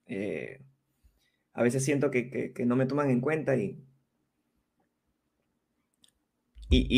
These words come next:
y creo que ya es, ya es, ya es, ya estamos muy cansados de esto, ¿no? Creo que acá vienen acá, por favor, a hacerse lo importante, a ser el, la persona que uno quiere,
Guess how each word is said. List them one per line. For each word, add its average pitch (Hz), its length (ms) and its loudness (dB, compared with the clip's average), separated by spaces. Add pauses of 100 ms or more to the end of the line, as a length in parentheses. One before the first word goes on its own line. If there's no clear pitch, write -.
y 127 60 4
creo 151 160 6
que 151 100 8
ya 143 100 12
es, - 300 -2
ya 147 140 0
es, - 180 -8
ya 147 120 -2
es, - 420 -14 (160)
ya 147 140 -2
estamos 147 440 -2 (300)
muy 147 220 0
cansados 123 480 4
de 87 60 -8
esto, - 240 -16
¿no? - 240 -16 (1600)
Creo 139 180 2
que 131 60 4
acá 127 160 6
vienen 139 260 6
acá, 135 480 4
por - 140 -6
favor, 123 280 4
a 117 40 4
hacerse 135 960 0
lo 113 80 4
importante, 131 840 6
a 120 40 0
ser 151 200 2
el, 139 440 2 (320)
la 127 180 2
persona 165 320 4
que 156 120 4
uno 170 180 4
quiere, 170 520 4